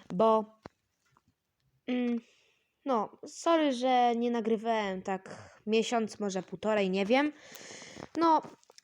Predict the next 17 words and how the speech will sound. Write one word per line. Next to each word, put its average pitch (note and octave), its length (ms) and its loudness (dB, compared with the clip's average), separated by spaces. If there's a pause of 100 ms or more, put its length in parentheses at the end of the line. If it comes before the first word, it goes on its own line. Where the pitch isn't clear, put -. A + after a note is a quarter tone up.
(120)
sorry, D4+ 360 6
że B3 140 0
nie A#3+ 140 2
grałem, G#3+ 460 0 (300)
ym, G3 680 -4 (420)
miesiąc, A#3 640 0
czy - 160 -6
tam A3+ 260 0
półtorej A#3 440 2
miesiąca, G3 580 -2
coś A#3 220 -6
takiego. G#3 480 -4 (640)
Sorry, A3 360 0
że G3+ 180 -6
tyle A3 360 -2
nie G#3+ 120 0
nagrywałem, A3+ 720 2